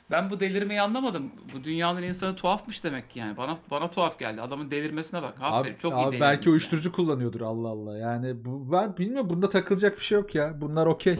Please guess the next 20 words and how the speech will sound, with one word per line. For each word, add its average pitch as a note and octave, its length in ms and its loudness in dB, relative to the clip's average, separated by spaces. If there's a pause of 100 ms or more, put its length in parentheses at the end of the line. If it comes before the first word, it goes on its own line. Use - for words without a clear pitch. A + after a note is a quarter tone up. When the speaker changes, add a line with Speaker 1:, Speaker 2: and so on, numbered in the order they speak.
Speaker 1:
Bana C3 80 6
Speaker 2:
Yani C3+ 180 4
Speaker 1:
çok - 140 0
lame D4 220 0
geldi C#4 440 -2
vallahi. C#3+ 140 2
Speaker 2:
kurdu E3+ 200 8
Speaker 1:
Şey G3 120 8
oldum F3+ 120 4
Speaker 2:
bunların D3+ 180 4
Speaker 1:
böyle. C3+ 100 4
Speaker 2:
hepsini A#2+ 320 -2
yani. A#2 260 -4 (120)
Bunların C#3 240 -2
hepsi - 180 -6
kuruldu. D3+ 420 -4 (1700)
Speaker 1:
O E3 120 -4
ne G#3+ 100 0
demek C#3+ 220 -4
abi? D3+ 260 -4